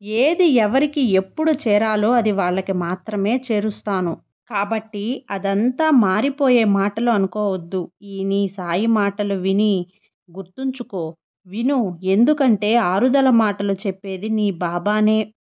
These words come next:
వింటున్నది ఈ సాయి బిడ్డ. ఇప్పుడు ఇది వింటున్న నీకు అదృష్టవంతమైన రోజు తల్లి.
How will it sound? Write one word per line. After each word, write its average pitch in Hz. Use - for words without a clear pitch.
వింటున్నది 269
ఈ 240
సాయి 196
బిడ్డ. 180
ఇప్పుడు 208
ఇది 196
వింటున్న 202
నీకు 208
అదృష్టవంతమైన 226
రోజు 185
తల్లి. 180